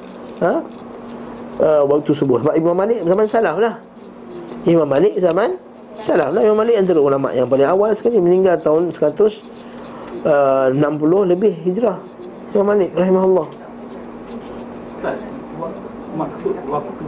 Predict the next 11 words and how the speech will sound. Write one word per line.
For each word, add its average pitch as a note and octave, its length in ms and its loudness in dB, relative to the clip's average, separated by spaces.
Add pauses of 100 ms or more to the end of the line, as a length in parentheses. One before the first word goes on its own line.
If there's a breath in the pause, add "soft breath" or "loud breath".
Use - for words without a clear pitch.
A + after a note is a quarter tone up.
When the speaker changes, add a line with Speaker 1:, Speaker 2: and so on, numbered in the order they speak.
(120)
Speaker 2:
ter-, C3+ 240 -4 (240)
ma-, C#3 160 -2 (240)
tergelincir C#3 880 -2
ni, - 120 -10 (1700)
maknanya F#3+ 360 -6 (120)
dah F3 160 -2
masuk E3+ 320 -6
waktu E3+ 320 -6
Zuhur F#3 380 -2 (100)
lah. G3+ 100 -4 (300)
Speaker 1:
Masuk F#3 180 4